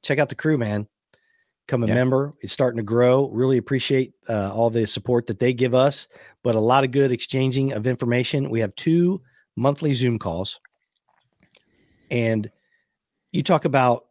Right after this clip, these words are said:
Speaker 1: an international group that really wants to become better. They
Speaker 2: Mm-hmm.
Speaker 1: share their stories. They, they share drills that they're doing. We have a shooting contest every now and then that these, these guys really <laughs> like to, uh, challenge the old,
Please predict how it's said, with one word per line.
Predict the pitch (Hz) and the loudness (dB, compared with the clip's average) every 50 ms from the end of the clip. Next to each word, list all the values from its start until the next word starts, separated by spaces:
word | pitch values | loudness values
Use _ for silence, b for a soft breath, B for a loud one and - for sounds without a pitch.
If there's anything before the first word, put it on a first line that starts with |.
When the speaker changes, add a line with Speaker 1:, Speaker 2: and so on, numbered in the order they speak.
| _ | _
Speaker 1:
an | - 127 | -6 -4
international | 139 143 143 139 135 131 131 127 - - 123 117 | -2 0 0 2 2 2 2 0 0 -2 -2 -4
group | 110 107 117 127 127 123 - | -2 0 2 2 2 0 0
that | - 110 107 104 | -2 -2 -2 0
really | 110 117 123 123 123 127 123 120 | 0 2 2 2 2 2 2 2
wants | 117 107 120 120 117 - | 0 0 0 -2 -2 -2
to | - 120 | -6 -4
become | 107 110 101 - 127 117 107 | -4 -4 -4 -4 -4 -4 -2
better. | 87 101 110 117 101 - - _ b b b b b b b b b | 0 0 0 0 0 -4 -10 _ b b b b b b b b b
They | - 131 | -2 0
Speaker 2:
Mm-hmm. | 117 104 | 0 2
Speaker 1:
share | 120 127 131 127 | 2 2 2 0
their | 123 | -2
stories. | 117 - - 131 123 127 127 131 135 131 - | -4 -2 -2 0 0 2 2 0 0 -2 -4
They, | - 120 113 107 - _ | -4 -4 -4 -4 -8 _
they | - 104 | -8 -6
share | - - 131 120 117 | -4 -2 0 0 0
drills | 113 110 120 127 127 127 123 | 0 2 2 2 2 2 2
that | 127 127 - | 0 -2 -2
they're | 131 123 | -2 -2
doing. | 120 131 131 127 131 135 127 | 0 0 0 2 0 0 0
We | 113 113 | -2 0
have | 120 113 110 110 117 | 0 0 0 -2 -4
a | - 110 110 110 107 101 B B B B B B B | -6 -4 -2 -2 -2 -4 B B B B B B B
shooting | - - - - 151 151 156 156 151 147 147 151 | -4 -2 0 2 2 4 4 4 2 2 0 -4
contest | - - 151 139 139 135 - - 139 139 - - | -4 -4 -2 0 0 0 0 0 0 0 2 0
every | 147 139 143 | 0 0 0
now | 139 135 135 135 131 | 0 2 2 2 2
and | 131 131 | 2 2
then | 135 135 | 0 0
that | 131 123 113 - _ | 0 0 -2 -4 _
these, | - 120 113 113 107 - B B B B B B B B | -4 -2 -2 -2 -4 -8 B B B B B B B B
these | - 123 120 117 | -4 -4 -2 0
guys | - 120 120 120 120 113 | 0 2 2 2 0 0
really | 117 120 120 123 | 0 0 2 2
<laughs> | 120 117 - | 0 0 -2
like | - 156 135 | -4 -4 -2
to, | - - 143 135 131 127 117 | 0 0 2 2 4 4 2
uh, | 107 101 B B B B B B | 2 0 B B B B B B
challenge | - - 165 156 147 139 | 0 2 4 4 4 2
the | 127 143 135 | 2 -2 0
old, | 123 131 143 151 147 147 151 | 0 2 2 4 2 2 -2